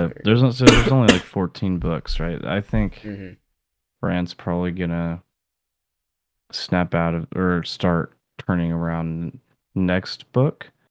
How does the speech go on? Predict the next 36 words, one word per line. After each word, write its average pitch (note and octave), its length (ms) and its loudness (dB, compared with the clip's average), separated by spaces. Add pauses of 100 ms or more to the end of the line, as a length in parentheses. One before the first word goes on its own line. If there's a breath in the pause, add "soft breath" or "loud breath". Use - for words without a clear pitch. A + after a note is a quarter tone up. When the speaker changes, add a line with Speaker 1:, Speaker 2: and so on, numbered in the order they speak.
(160)
Speaker 2:
And G2 160 0
the G2+ 80 4
reason A2 280 2
is F#2 120 -4
'cause F#2+ 180 -4
now F#2+ 180 2
that G2+ 260 0
he's F#2 180 -6
connected F2 560 -4
to D#2 60 -2
all E2+ 200 -2
three F2 680 -4
of E2+ 120 -8
the E2+ 100 -4
women F2 280 -2
who E2+ 140 -4
actually D#2+ 360 -6
care E2 300 -6
about F2 320 -2
him G2 180 -4 (440)
and, E2 260 -2
like, E2 200 -4 (260)
wanna E2 140 -2
help E2+ 280 -6
and E2+ 100 -6
support - 400 -6
him, F#2+ 240 -2
he F2 160 -6
can E2 280 -6
now, E2 400 -2 (1120 soft breath)
he G#2 280 0
now G2 220 4
has, F#2 400 0
has F#2+ 260 -2
an E2+ 120 0
outlet F#2+ 540 0